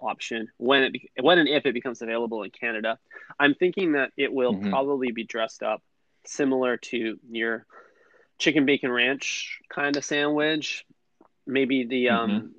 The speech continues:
Speaker 1: what, what's the other one? The chicken
Speaker 2: Oven
Speaker 1: oven
Speaker 2: roasted
Speaker 1: roasted chicken.
Speaker 2: chicken.
Speaker 1: That's probably, it's probably mostly akin to that.
Speaker 2: Mm-hmm.
Speaker 1: Mm-hmm.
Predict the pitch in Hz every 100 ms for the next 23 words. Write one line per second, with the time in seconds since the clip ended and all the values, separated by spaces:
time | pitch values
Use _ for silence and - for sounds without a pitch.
0 | - - - 131 147 139 143 127 127 139
1 | 147 135 113 110 _ _ _ _ _ -
2 | - 127 131 127 120 - _ _ - -
3 | - 107 135 92 92 131 - 131 113 110
4 | 117 135 - 127 127 120 - - 147 123
5 | 127 131 127 127 - 120 110 123 113 110
6 | 113 113 - - - _ _ _ _ _
7 | _ _ _ _ _ _ _ - 92 92
8 | 98